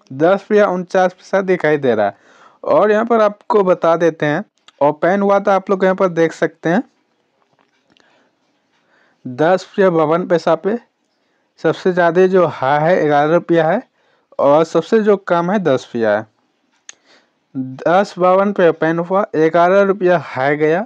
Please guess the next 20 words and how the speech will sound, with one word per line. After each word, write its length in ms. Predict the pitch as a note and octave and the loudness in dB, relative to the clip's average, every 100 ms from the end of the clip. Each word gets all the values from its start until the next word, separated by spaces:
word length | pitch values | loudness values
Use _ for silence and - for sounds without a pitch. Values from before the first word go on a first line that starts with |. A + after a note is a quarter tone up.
| - _ _ _ _ _ _ _ _ _ - | -10 _ _ _ _ _ _ _ _ _ -8
आप 160 | A2+ | -6
लोग 240 | A2+ B2+ A#2+ | -4 -4 -6
को 160 | - C3 | -6 -2
यहाँ 160 | B2+ B2 | -2 -4
पर 120 | C3+ | -8
दिखा 360 | B2 B2 C3+ C3+ | -8 -6 -2 0
देते 360 | B2+ A2+ - | 0 -2 -4
हैं, 180 | A2+ F3+ - _ _ _ _ _ _ _ _ _ _ _ _ _ _ _ _ _ _ _ _ _ _ _ - | -4 -4 -10 _ _ _ _ _ _ _ _ _ _ _ _ _ _ _ _ _ _ _ _ _ _ _ -20
देख 360 | C3 C3+ B2+ | -16 -12 -12
सकते 200 | - _ | -14 _
हैं 80 | B2 | -10
दस 260 | C3+ C#3+ - | -6 -6 -6
चौरानवे 440 | D3 D3+ D3 D#3+ | -4 -2 -2 -2
दिखाई 280 | D#3+ D#3 D3+ | -4 -2 -4
दे 140 | A#2+ A2 | -2 -2
रहा 180 | C3 | -2
है 60 | F3 | -2
और 100 | C3+ | -4
यहाँ 180 | A#2+ A#2 | -4 -4
पर 220 | C#3+ A3 | -6 -8